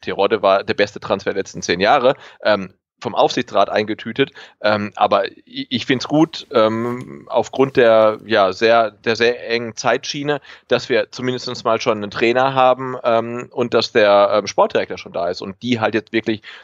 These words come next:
nach ihren Vorstellungen auch den Kader zusammenstellen können, was, ähm, beim letzten Abstieg definitiv nicht der Fall war.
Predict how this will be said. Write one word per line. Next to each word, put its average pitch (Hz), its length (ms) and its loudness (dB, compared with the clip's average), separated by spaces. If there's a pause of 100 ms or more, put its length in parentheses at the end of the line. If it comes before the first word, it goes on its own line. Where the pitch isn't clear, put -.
(120)
nach 113 320 0
ihren 147 300 0
Vorstellungen 123 500 0
auch 101 80 -2
den 104 140 -6
Kader 113 320 0
zusammenstellen 110 640 0
können, 107 300 -2 (300)
was, - 280 0 (180)
ähm, 95 400 0 (180)
beim 95 140 2
letzten 104 300 -2
Abstieg - 340 -4
definitiv 110 440 -6
nicht 135 160 0
der 85 100 2
Fall 78 220 -4
war. - 180 -10